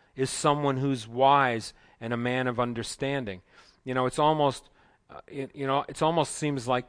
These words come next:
they're the opposite of one another. But if you're wise, you'll want to learn. You'll have a desire, you'll have an open heart and an open mind to learn things. And this is, this is what the, uh, uh,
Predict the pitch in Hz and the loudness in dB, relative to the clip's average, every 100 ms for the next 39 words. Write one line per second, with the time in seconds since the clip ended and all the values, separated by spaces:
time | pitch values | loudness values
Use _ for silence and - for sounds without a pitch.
0 | _ _ 135 120 120 117 135 - 156 - | _ _ 0 2 2 2 2 0 -6 -4
1 | 110 104 110 107 101 98 95 - - _ | -6 -6 -6 -6 -6 -6 -8 -12 -20 _
2 | 123 120 123 156 180 160 160 151 117 107 | -4 -4 0 2 2 4 6 8 4 0
3 | 104 135 143 127 131 131 - 113 113 98 | -4 -2 -2 -2 -2 -4 -8 -6 -4 -6
4 | 87 - _ _ _ _ _ - 135 135 | -8 -16 _ _ _ _ _ -4 0 2
5 | 139 123 113 107 123 120 123 107 101 120 | 0 -2 -4 0 2 2 2 -2 -4 -2
6 | 139 131 - 127 - 120 - 131 113 98 | 0 -2 -2 -4 -4 -8 -6 -4 -4 -6
7 | _ _ _ 113 117 123 113 113 113 123 | _ _ _ -6 -2 -2 -2 -4 -2 -2
8 | 120 107 95 - _ _ _ _ - - | -2 -4 -8 -16 _ _ _ _ -18 -10
9 | 120 107 120 120 120 110 110 101 98 - | -8 -2 0 0 0 -4 -8 -8 -8 -14
10 | _ - _ 110 107 107 - _ _ - | _ -20 _ -6 -6 -6 -12 _ _ -4
11 | 135 131 143 - - 139 - 135 120 127 | -4 -2 -6 -8 -6 -6 -4 -8 -2 0
12 | 120 - 120 117 110 110 90 90 - 110 | 0 -4 -4 0 0 -2 -10 -20 -16 -8
13 | 104 | -8